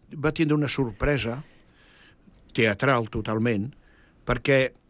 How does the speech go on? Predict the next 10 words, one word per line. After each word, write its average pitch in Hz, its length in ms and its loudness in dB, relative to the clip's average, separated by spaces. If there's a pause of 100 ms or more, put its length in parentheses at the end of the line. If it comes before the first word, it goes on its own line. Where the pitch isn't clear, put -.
quan 127 640 0
va 143 140 2
sortir, 147 420 2 (320)
va 127 140 -2
acabar 131 260 0
l'entrevista 117 600 -2
amb 107 80 -2
el 104 40 -4
senyor 107 280 0
Sánchez, 113 480 -2